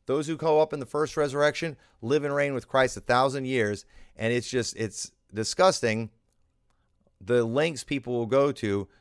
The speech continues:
to ignore the scriptures that resurrection is specifically mentioned after the mark of the beast. And instead of just saying, "You know what? Our timeline's wrong," what do they do?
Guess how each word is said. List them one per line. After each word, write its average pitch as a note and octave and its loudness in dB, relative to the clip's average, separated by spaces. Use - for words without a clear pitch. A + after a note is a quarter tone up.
to A2+ -4
ignore A2+ 0
the C#3 -4
scriptures G2+ -6
that C3+ 4
resurrection C3+ 0
is G#2 -8
specifically D#3 -6
mentioned A#2+ -4
after G#2 -6
the G#2 -6
mark G#2 0
of B2+ -2
the A#2 -4
beast. G2+ -6
And G#2+ -2
instead C3 2
of C3+ 2
just B2+ 0
saying, A#2 2
"You G2+ -4
know B2 2
what? C3 2
Our F#2 -8
timeline's A#2+ -4
wrong," G2+ -2
what G#2 -4
do A2+ 0
they A2+ 2
do? A#2 -2